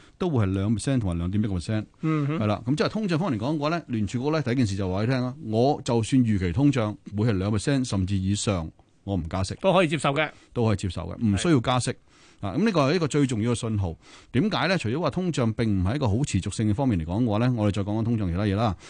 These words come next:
Speaker 2: 嗯。
Speaker 1: 最緊要就係經濟增長方面嚟講嘅話呢，仍然係未去到全面。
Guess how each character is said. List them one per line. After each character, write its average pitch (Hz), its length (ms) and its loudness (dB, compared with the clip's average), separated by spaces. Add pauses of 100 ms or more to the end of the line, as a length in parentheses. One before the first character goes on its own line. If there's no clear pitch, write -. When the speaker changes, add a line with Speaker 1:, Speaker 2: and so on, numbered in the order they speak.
Speaker 2:
嗯。 135 60 -8
Speaker 1:
最 147 120 4
緊 180 120 4
要 170 80 2
就 120 100 0
係 104 120 -2 (360)
經 214 140 -2
濟 170 100 4
增 165 160 0
長 139 160 -2
方 160 140 0
面 92 100 -2
嚟 - 20 -8
講 120 200 -2
嘅 113 40 -2
話 104 100 -2
呢， 127 140 -2 (140)
仍 104 160 0 (100)
然 98 160 0
係 101 240 -2
未 101 120 0
去 98 100 2
到 101 140 0
全 85 220 -6
面。 87 220 -4